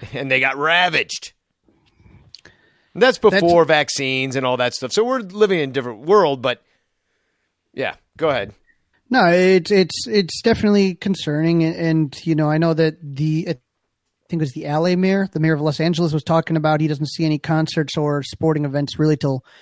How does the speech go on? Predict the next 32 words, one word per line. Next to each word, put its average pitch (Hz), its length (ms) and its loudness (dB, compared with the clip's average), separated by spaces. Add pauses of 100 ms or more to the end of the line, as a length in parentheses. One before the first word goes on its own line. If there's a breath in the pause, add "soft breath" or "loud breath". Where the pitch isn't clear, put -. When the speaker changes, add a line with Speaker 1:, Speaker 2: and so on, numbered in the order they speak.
(220 soft breath)
Speaker 2:
twenty 165 220 2
twenty-one. 147 440 -2 (1400)
Speaker 1:
Yeah, 285 280 6
and 208 160 2
if 190 180 -4
people 180 260 -4
don't 156 220 0
do 151 80 -2
the 135 100 -2
right 117 240 0
thing, 160 400 0
like 127 280 -2
what 123 180 0
I 107 80 0
ranted 113 520 -2
about 98 340 -6
the 101 100 -6
other 98 140 -8
day 104 180 -8
down 98 220 -6
at 90 40 -12
Wrigley, 127 320 -4
which 110 200 -10
is, 98 120 -14
like, 98 200 -10
wear 110 180 -4
your 107 80 -8
fucking 104 400 -10
masks 127 460 -6 (100)
to - 100 -12
protect 120 460 -8
me, 147 560 -2